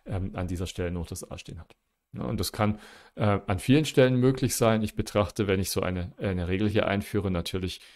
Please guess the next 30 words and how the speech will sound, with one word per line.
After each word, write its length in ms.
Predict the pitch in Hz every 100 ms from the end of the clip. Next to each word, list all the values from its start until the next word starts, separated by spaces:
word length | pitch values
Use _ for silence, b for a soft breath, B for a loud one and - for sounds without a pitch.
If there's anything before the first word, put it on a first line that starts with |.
| B -
alle 260 | 104 120
Möglichkeiten, 920 | 110 107 110 101 - 101 95 104 87
wo 100 | 95
man, 340 | 95 90 90 -
äh, 200 | 98 85
in 240 | - 107
einem 320 | - 92 92 85
Wort 340 | 95 - - - _ _ _ - - - - - _
etwas 320 | - 92 87
findet, 460 | - 110 147 139 -
wa-, 160 | 98 - 98 - - - -
was 320 | 92 95 -
aus 200 | 92 -
A 180 | 90 80
abgeleitet 640 | - - 117 104 98 95
wer-, 160 | 95 87 - 135 - - - _ -
worden 560 | - 104 104 107 101
sein 340 | 90 82 82 82
könnte. 460 | - 113 135 196 B B B B
Das 140 | - 117
heißt, 180 | 104 98
ich 80 |
erhalte 320 | 101 95 95 92
viele 260 | 131 123
Abkürzungen. 600 | 87 - 139 139 151 151 B B B -
Aber 180 | 110 110
natürlich, 440 | 95 120 123 - B B
wenn 160 | 110 107
ich, 240 | 104 -
äh, 360 | 113 98 101